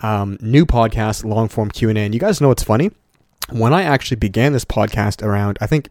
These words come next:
two years ago, close to that, um, this is exactly what I did. <laughs> It was every Sunday,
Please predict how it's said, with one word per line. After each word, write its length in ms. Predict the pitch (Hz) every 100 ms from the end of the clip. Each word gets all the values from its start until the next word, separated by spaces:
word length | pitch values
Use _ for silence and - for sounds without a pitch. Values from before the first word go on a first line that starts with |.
| _
two 160 | - 214
years 260 | 135 107
ago, 160 | 107 107
close 240 | - 147 -
to 120 | 104
that, 180 | 101 - - - -
um, 260 | 110 101 101
this 100 | 120
is 80 | 120
exactly 440 | 110 110 101 107
what 100 | 104
I 60 | 98
did. 240 | 135 110 -
<laughs> 460 | 110 104 135 117 - - -
It 60 |
was 160 | 120 113
every 360 | 120 123 156 156
Sunday, 560 | - 135 117 104 104